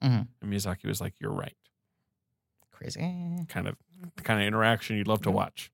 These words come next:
Speaker 1: Mm-hmm.
Speaker 2: Uh,
Speaker 1: You'd love
Speaker 2: he,
Speaker 1: to see it.
Speaker 2: he, he'd love to see it. He was inspired also by this quote from Hiro-, uh, Horikoshi. Um, "All I wanted to do was make something beautiful,"
Speaker 1: Mm-hmm.
Speaker 2: which I'm sure is the kind of thing, again, as, judging from this film,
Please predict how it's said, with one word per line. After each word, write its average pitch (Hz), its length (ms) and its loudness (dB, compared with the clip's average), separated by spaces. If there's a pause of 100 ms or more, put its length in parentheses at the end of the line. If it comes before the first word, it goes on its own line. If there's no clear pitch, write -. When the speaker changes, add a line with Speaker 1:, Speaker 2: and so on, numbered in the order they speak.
Speaker 1:
Mm-hmm. 151 140 4 (680)
Speaker 2:
Uh, 123 60 10
Speaker 1:
You'd 113 80 12
love 185 100 12
Speaker 2:
he, 120 60 8
Speaker 1:
to 185 80 6
see - 120 4
it. - 120 -6 (100)
Speaker 2:
he, 131 180 4
he'd 139 200 8
love 117 180 2
to - 80 -8
see - 140 -2
it. - 80 -4
He 120 80 4
was 123 160 6
inspired 123 500 10
also 120 300 10
by 107 120 4
this 95 180 2
quote 170 280 10
from 135 180 2
Hiro-, 104 360 2 (180)
uh, 95 280 4 (920)
Horikoshi. 104 720 0
Um, 90 400 0 (280)
"All 110 140 6
I 107 40 8
wanted 104 240 4
to - 100 -8
do 113 100 -4
was - 160 -8
make 92 140 0
something 98 260 -10
beautiful," 139 540 4 (100)
Speaker 1:
Mm-hmm. 147 220 8
Speaker 2:
which 120 200 -2
I'm 107 100 2
sure - 340 0 (340)
is 123 120 4
the - 60 -6
kind 107 220 0
of - 80 -8
thing, 95 180 2
again, 104 300 0
as, 107 260 0 (400)
judging 123 280 8
from 107 140 0
this 104 120 4
film, 131 340 12